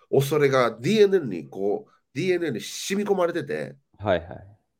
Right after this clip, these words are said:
Speaker 1: 絶対にこう、飢えても大丈夫な体にしようっていうことで、体に蓄えるっていうことになってるらしい。
Speaker 2: はいはいはいはい。はい。
Speaker 1: 今逆に、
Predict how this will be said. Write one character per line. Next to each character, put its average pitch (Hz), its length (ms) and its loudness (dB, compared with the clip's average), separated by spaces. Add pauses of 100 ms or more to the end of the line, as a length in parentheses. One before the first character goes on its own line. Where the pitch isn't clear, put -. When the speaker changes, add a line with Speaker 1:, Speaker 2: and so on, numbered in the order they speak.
Speaker 1:
絶 214 300 2
対 190 240 2
に 180 100 -4
こ 170 260 0
う、 143 80 2
飢 156 80 2
え 160 40 0
て 135 120 -2
も 104 120 -2
大 110 240 0
丈 101 80 0
夫 107 100 -6
な 87 80 -6
体 107 240 -4
に - 100 -2
し 120 140 -6
よ 147 120 0
う - 20 -12
っ 139 40 -16
て - 120 -12
い 95 40 -6
う - 20 -12
こ 98 80 -6
と 92 100 -8
で、 156 320 -2 (480)
体 127 260 0
に 113 80 -2
蓄 110 300 -4
え 110 60 2
る 160 140 2
っ - 40 -20
て 104 100 -8
い - 40 -8
う - 20 -8
こ 101 80 -10
と 87 100 -10
に 73 60 -10
な - 80 -12
っ - 80 -20 (400)
て - 80 -10
る 90 80 4
ら 107 140 4
し 80 120 -4
い。 - 40 -8
Speaker 2:
は - 120 -6
い 76 40 -4
は - 40 -12
い - 40 -14
は 78 60 -16
い - 40 -16
は - 60 -12
い。 - 40 -18 (420)
は 80 180 0
い。 - 40 -2
Speaker 1:
今 117 140 -2
逆 247 400 -12
に、 214 320 -4